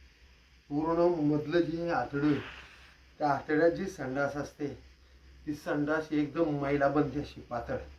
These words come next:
शरीर चांगलं राहते. घट्ट संडास येण्याच्याऐवजी मध्यम पातळ प्रवाहामध्ये संडास होते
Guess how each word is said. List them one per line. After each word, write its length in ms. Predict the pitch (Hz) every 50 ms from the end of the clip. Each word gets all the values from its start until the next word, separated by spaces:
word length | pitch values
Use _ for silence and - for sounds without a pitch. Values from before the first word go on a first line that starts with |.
| - - - - - - - - - - - - - - - - - -
शरीर 240 | 131 127 147 151
चांगलं 320 | 147 - 139 123 135 139 135
राहते. 240 | 131 127 151 135 110
घट्ट 360 | 104 123 131 - - - 170
संडास 440 | 151 - 143 139 135 135 135 131 143
येण्याच्याऐवजी 680 | 131 127 127 127 120 123 123 123 123 127 156 196 190 - - - - - - - - - - -
मध्यम 600 | 143 143 156 156 151 139 123 151 160 180 196 190
पातळ 440 | 185 - 143 120 123 - - 151 151
प्रवाहामध्ये 720 | 147 - 143 131 123 123 123 120 120 117 113 117 127 127
संडास 460 | - - 123 120 117 120 120 117 -
होते 360 | - 113 - 160 175 175 175